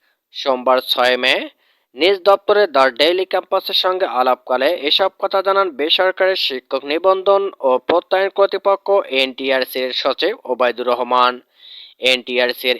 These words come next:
একটি সূত্র জানিয়েছে, আগামী সপ্তাহে টেলিটকের সঙ্গে এনটিআরসি এর একটি সভা রয়েছে। ওই সভার আগে অথবা পরে আঠারোতম শিক্ষক নিবন্ধনের প্রিলিমিনারি পরীক্ষার ফল প্রকাশ হতে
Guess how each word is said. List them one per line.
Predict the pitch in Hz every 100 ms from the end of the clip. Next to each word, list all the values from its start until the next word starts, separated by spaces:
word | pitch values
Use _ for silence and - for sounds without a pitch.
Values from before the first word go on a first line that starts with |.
| 127
একটি | 131 - 123
সূত্র | 143 - 131 123
জানিয়েছে, | 120 120 - 131 147 269 _ - - _ 120
আগামী | 151 190 202 202
সপ্তাহে | 185 - 135 131 160 -
টেলিটকের | 165 190 196 196 208 -
সঙ্গে | 190 196 202 202 - 147
এনটিআরসি | 175 - 190 190 190 190 190
এর | 180 131
একটি | 151 - 175 -
সভা | 127 117 123 123 - 131
রয়েছে। | 127 117 - 135 147 - - - _ 139
ওই | 185 214
সভার | 202 196 208 - 127
আগে | 135 175 127
অথবা | 131 135 123 127 131
পরে | 127 147 170 127
আঠারোতম | 143 180 185 185 180 180 190 180 -
শিক্ষক | 135 - 160 156 139
নিবন্ধনের | 120 123 120 123 127 160 190
প্রিলিমিনারি | - 170 185 190 190 190 -
পরীক্ষার | 131 151 - 170 -
ফল | 185 180 -
প্রকাশ | - - 135 -
হতে | 113 -